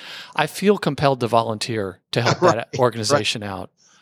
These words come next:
Speaker 2: But, you know, isn't that interesting? That is an innovative way, because one of the things that we've talked about in new product development is a term that we call dummy down. And dummy down means,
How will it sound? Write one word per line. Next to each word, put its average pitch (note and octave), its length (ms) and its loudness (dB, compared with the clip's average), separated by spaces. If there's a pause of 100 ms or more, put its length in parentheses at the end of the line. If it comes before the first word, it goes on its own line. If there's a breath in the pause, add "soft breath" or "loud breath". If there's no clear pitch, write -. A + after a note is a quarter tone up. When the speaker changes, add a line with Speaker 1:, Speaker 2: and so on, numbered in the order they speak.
Speaker 2:
But, G3+ 100 2
you G3+ 100 6
know, F3+ 180 4
isn't F#3+ 280 4
that D#3+ 180 2
interesting? C3+ 560 -2
That B2+ 160 0
is D3 140 -2
an B2 180 -2
innovative C3 580 0
way, A2+ 360 0
because A#2+ 320 -2
one C#3 240 2
of G#3+ 60 0
the F#3+ 100 2
things C#3 300 2
that A2 80 2
we've G2+ 280 0
talked A#2 300 2
about G2+ 320 0
in G2 160 -2
new A2 120 4
product G2+ 380 0
development G2 600 -2
is F#2+ 120 2
a E2+ 80 0
term A#2+ 300 4
that G#2+ 80 2
we G#2 140 -2
call F#2+ 480 0 (360 loud breath)
dummy A#2 360 6
down. G2 480 -2
And A2+ 180 -6
dummy D#3+ 240 4
down C3+ 380 2
means, G#2 360 -2